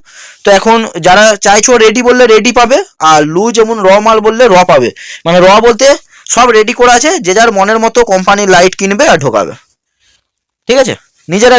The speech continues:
রেডি করবে। আমাদের কোনো ব্যাপার না। অনেকে ভাবে যে পাতলা লাইট দিয়ে দেবো, এতে কিন্তু এগুলো এই যে পাতলা মাল না, এগুলো কিন্তু দামি মালের রোব আছে, যেগুলো বড় নিয়েছো। কমা দামি মাল কিন্তু পাতলা মাল আরে যদি লাগায়, সেখানে কিন্তু রেট আরও কমে যাবে, এতে মোটা মাল লাগানো রয়েছে। সেই ক্ষেত্রে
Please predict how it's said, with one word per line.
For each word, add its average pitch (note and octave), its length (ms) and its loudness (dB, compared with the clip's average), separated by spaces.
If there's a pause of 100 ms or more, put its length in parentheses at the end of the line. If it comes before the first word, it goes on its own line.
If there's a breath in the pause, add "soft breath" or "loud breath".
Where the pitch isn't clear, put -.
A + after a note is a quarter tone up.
রেডি G3 220 0
করবে। C3+ 220 -2 (420 soft breath)
আমাদের G#3+ 320 2
কোনো A3 180 0
ব্যাপার G3+ 240 2
না। G3 40 2 (100)
অনেকে G#3 240 -2
ভাবে G3+ 200 0
যে G#3+ 120 -2
পাতলা G3 380 2
লাইট G3 200 2
দিয়ে F#3 140 0
দেবো, F3 140 0 (400 loud breath)
এতে F#3 180 0
কিন্তু A3+ 220 -2
এগুলো A3 240 0
এই G#3+ 100 -2
যে A3 120 2
পাতলা F#3+ 320 2
মাল F#3+ 100 2 (100)
না, A#2+ 60 0 (100)
এগুলো D#3+ 200 0
কিন্তু F#3+ 220 -6
দামি E3 260 0
মালের F#3 240 -2
রোব E3+ 180 2
আছে, A#2+ 200 -8
যেগুলো D3+ 180 2 (100)
বড় E3 140 4 (120)
নিয়েছো। D3 300 -2 (400 loud breath)
কমা F#3 260 2
দামি G#3 240 0
মাল F#3+ 120 4 (100)
কিন্তু G3 220 0 (420 soft breath)
পাতলা E3+ 360 2
মাল F#3+ 160 4
আরে F#3+ 180 2
যদি F#3 120 0 (100)
লাগায়, F#3 280 2
সেখানে E3+ 220 -6
কিন্তু F#3 140 -6 (100)
রেট F#3+ 220 0
আরও D#3+ 220 2
কমে F3+ 260 0
যাবে, G2 160 -2 (180)
এতে D3 120 0 (100)
মোটা E3+ 260 2
মাল F3+ 180 2
লাগানো D#3+ 280 0
রয়েছে। C#3+ 220 0 (500 loud breath)
সেই A#3 200 0
ক্ষেত্রে C4+ 280 0